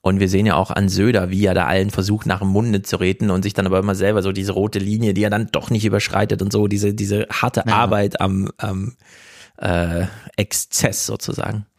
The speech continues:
Speaker 1: Und in der Hinsicht, denke ich, ist das hier extrem einladend für alle möglichen Strömungen, da irgendwie Profit rauszuschlagen.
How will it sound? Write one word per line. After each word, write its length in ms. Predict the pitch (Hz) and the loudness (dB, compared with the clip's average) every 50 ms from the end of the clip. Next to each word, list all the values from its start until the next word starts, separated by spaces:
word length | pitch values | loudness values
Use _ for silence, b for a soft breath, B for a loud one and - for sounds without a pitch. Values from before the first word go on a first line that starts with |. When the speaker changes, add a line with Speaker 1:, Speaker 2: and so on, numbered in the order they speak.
| B B B B B B B B B B _ | B B B B B B B B B B _
Speaker 1:
Und 220 | - 104 101 92 | 0 2 2 2
in 80 | 92 95 | 2 2
der 120 | 85 98 | 2 2
Hinsicht, 460 | 110 110 104 101 - - - - - - | 2 2 0 -2 -2 -6 -12 -8 -4 -2
denke 180 | 101 101 104 | -2 0 -2
ich, 120 | 101 - - | -4 -6 -6
ist 220 | 104 - - - | -10 -12 -2 -2
das 140 | 107 - - | -2 0 0
hier 180 | - - - | -2 -2 -2
extrem 600 | 98 - - - - - - 95 98 131 147 - - | -4 -6 -6 -8 -8 -6 -2 0 0 0 2 0 -2
einladend 800 | - - 90 87 85 87 85 92 - 113 127 151 - - - _ | -2 -2 -2 0 0 0 -2 0 0 0 -2 -2 -4 -10 -18 _
für 160 | - - - | -6 -4 -2
alle 140 | - 101 98 | 0 2 2
möglichen 340 | 98 113 - - 101 - 104 | 2 2 2 0 0 0 -2
Strömungen, 540 | - - - 107 101 101 101 104 110 113 120 | -4 -2 0 0 2 2 2 2 2 2 0
da 80 | - - | 0 0
irgendwie 240 | 101 101 98 98 98 | 2 2 2 0 -2
Profit 440 | - - 98 95 - - - - - | 0 -2 -4 -4 -4 -8 -8 -4 -2
rauszuschlagen. 760 | 82 - - - - 110 - 98 92 92 98 104 113 131 139 | -2 -2 -2 -6 -8 -4 -2 0 0 0 0 0 0 -2 -2